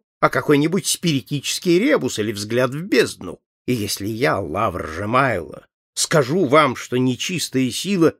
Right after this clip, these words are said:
действительно существует, вы решите, что ваш покорный слуга, идущий по следу одного из самых опасных тайных обществ столетия, поддался мистическим чарам, сошёл с ума и не сегодня-завтра окажется пациентом Боженинской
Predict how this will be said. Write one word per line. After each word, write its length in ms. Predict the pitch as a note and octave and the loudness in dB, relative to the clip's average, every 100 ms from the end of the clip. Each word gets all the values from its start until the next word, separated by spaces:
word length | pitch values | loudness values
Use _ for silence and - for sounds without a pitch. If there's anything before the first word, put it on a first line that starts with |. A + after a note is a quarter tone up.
| _ | _
действительно 960 | C3+ D#3 D3+ - C4 C4+ - A2 G#2 F2 | -2 0 2 0 4 4 4 -4 -4 -4
существует, 880 | - A#2 - F3 - C#4+ E4 D4+ | -6 -6 -4 -6 0 2 4 2
вы 100 | F4+ | 0
решите, 480 | D#4 - D#4+ - A#3+ _ | 0 0 0 0 -2 _
что 180 | - C#4 | 0 4
ваш 180 | B3 - | 4 4
покорный 460 | A3+ - G#3+ F#3 F3+ | 2 4 4 4 0
слуга, 500 | E3+ D#3+ D#3+ C4+ C#4+ | 0 2 4 4 2
идущий 440 | D3 C#3+ - C3+ | 0 0 -2 -4
по 160 | - B2+ | 0 0
следу 380 | C#3 D3 A2 | 4 4 4
одного 280 | A2+ A#2+ A#2+ | 0 0 0
из 100 | A#2+ | 0
самых 380 | - D3+ D3 - | 0 2 2 2
опасных 640 | D#3 E3 D3 - C#3 - _ _ | 2 4 4 2 -8 -10 _ _
тайных 440 | - D3+ B2 C3+ - | 2 4 4 0 2
обществ 580 | D3 - - A2+ - - | 2 0 -6 -6 -8 -6
столетия, 680 | - G3+ D4 C#4 A3+ G#3 _ _ _ _ | 0 2 2 4 4 4 _ _ _ _
поддался 560 | E3 A2 A#2 A2 - D3 | 0 0 0 0 2 2
мистическим 720 | C3+ - G3 - - D4+ C#4+ | 2 0 -4 -4 -2 0 0
чарам, 400 | - D#4+ G#3+ B2 | 0 0 0 0
сошёл 340 | C3 - F3 | -2 2 0
с 120 | - | 2
ума 320 | B3 E4+ C4+ - _ | 2 4 4 0 _
и 80 | D#3 | 4
не 100 | E3+ | 4
сегодня-завтра 840 | - D3+ D3 C3+ B2+ G#3 - B3+ | 4 4 6 4 4 2 0 -2
окажется 420 | A3+ E3 D#3+ - D4+ | 2 2 0 -2 -2
пациентом 800 | D3 - A2 A2+ C3+ F#3+ A3+ | -2 -2 0 2 2 0 2
Боженинской 840 | D#3+ G#2+ F2 C3 E3+ G#3 - D4+ | 2 2 2 2 2 2 2 2